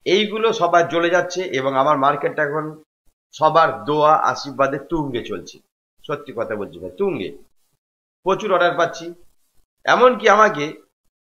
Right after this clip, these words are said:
আমার দোকানে না এসে আমাকে টাকা মারে, টাকা মারে। এই যে নতুন এডি সাউন্ডটা ছাড়লাম মেদিনীপুর কেশপুরে, একটু ওর নাম্বারটা দেওয়া আছে, একটু phone করবেন, দেখবেন। মহারাষ্ট্রে কাজ করতো,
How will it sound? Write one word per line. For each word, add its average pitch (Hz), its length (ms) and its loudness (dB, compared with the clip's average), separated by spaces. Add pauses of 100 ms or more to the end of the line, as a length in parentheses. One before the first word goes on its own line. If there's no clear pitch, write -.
(1120)
আমার 190 280 4
দোকানে 196 280 0
না 190 240 2
এসে 220 160 -2
আমাকে 185 260 -2
টাকা 120 300 -2
মারে, 80 220 -8 (1800)
টাকা 170 240 4
মারে। 104 200 -6 (1500)
এই 180 120 2
যে 190 60 -2
নতুন 196 260 0
এডি 180 300 2
সাউন্ডটা 180 360 2
ছাড়লাম 139 320 2
মেদিনীপুর 147 440 -4
কেশপুরে, 120 500 -6 (880)
একটু 240 220 -2
ওর 185 80 0
নাম্বারটা 185 400 2
দেওয়া 180 140 2
আছে, 170 100 -4
একটু 185 120 -10
phone 170 180 -4
করবেন, 175 300 -4
দেখবেন। 151 320 -8 (160)
মহারাষ্ট্রে 156 560 2
কাজ 139 260 4
করতো, - 280 -4